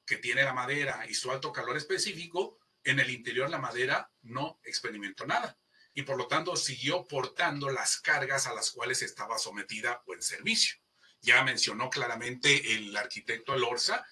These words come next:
de estos estudios que se hicieron en probar vigas y de aluminio, de acero y una viga de madera laminada.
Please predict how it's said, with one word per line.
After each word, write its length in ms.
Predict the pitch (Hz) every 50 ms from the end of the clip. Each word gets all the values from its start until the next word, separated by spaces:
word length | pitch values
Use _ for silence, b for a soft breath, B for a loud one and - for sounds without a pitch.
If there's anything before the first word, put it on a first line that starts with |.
| B B B B
de 360 | 110 107 110 107 120 120 117 -
estos 380 | 123 120 123 - - 135 127
estudios 500 | 131 - - - - 135 123 135 127 -
que 100 | - 117
se 140 | 107 - 117
hicieron 520 | 110 - - 135 127 123 123 135 - - B B B B B
en 220 | 113 117 123 117
probar 460 | 117 110 107 - - 131 135 127 - _ _ _ _ _ -
vigas 340 | 131 143 143 143 131 - -
y 140 | 147 131
de 100 | 131 151
aluminio, 640 | 131 123 127 127 147 156 147 131 127 139 147 165 - -
de 100 | 117 107
acero 460 | - - - 131 123 135 151 160 - -
y 80 | 110
una 180 | 117 143 127 -
viga 440 | 117 117 117 131 131 131 131 131 -
de 120 | - 95 -
madera 340 | - - - 107 107 - 98
laminada. 520 | 98 98 107 113 139 - 214 214 - _